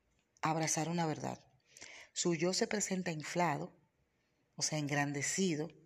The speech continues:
lo proyecta como alguien exitoso, famoso, poderoso, más inteligente, con mejor físico, con mejor cuerpo. Pero en el fondo es todo lo contrario. Ellos necesitan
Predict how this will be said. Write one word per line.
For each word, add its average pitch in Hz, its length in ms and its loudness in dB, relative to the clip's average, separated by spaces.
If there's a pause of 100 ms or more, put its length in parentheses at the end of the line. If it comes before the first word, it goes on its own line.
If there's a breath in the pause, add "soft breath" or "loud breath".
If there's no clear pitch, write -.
(120)
lo 147 180 -4
proyecta 151 600 0
como 147 600 -4 (1040 loud breath)
alguien 160 320 0
exitoso, 156 880 2
famoso, 143 760 0
poderoso, 143 640 2
más 143 180 -2
inteligente, 151 880 -2
con 143 160 -6
mejor 135 260 -4
físico, 156 680 -2
con 131 140 -6
mejor 135 300 -6
cuerpo. 180 480 0 (240 loud breath)
Pero 185 140 2
en 214 80 2
el 214 100 0
fondo 240 300 -2
es 240 100 0
todo 202 240 0
lo 196 100 0
contrario. 143 520 -2 (760 soft breath)
Ellos 170 240 0
necesitan 185 800 -2